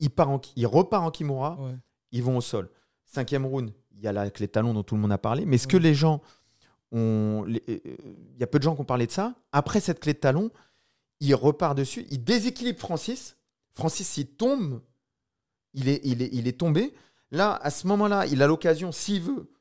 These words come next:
Speaker 1: de choisir la position au lieu de la soumission,
Speaker 2: Ouais.
Speaker 1: et il repart sur la clé de talon. Et c'est presque une malédiction du mec qui,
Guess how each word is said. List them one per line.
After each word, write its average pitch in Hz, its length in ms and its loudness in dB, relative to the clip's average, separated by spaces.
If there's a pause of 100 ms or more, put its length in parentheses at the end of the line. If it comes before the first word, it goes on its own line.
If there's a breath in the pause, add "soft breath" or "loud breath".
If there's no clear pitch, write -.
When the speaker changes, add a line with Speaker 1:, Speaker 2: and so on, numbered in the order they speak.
Speaker 1:
de 123 80 -2
choisir 139 340 4
la 117 120 4
position 185 640 4
au - 20 2
lieu 139 140 2
de 120 40 2
la 123 60 8
soumission, 120 440 4
Speaker 2:
Ouais. 143 120 -2 (480)
Speaker 1:
et 143 140 8
il 139 60 10
repart 135 480 2
sur 165 140 -2
la 156 80 2
clé 143 140 -8
de - 60 -14
talon. 120 240 -4 (680 loud breath)
Et 135 280 4 (160)
c'est - 240 -2
presque - 260 -2
une 175 120 0
malédiction 165 680 -2 (800)
du 117 240 -4
mec 175 220 0
qui, 123 320 -8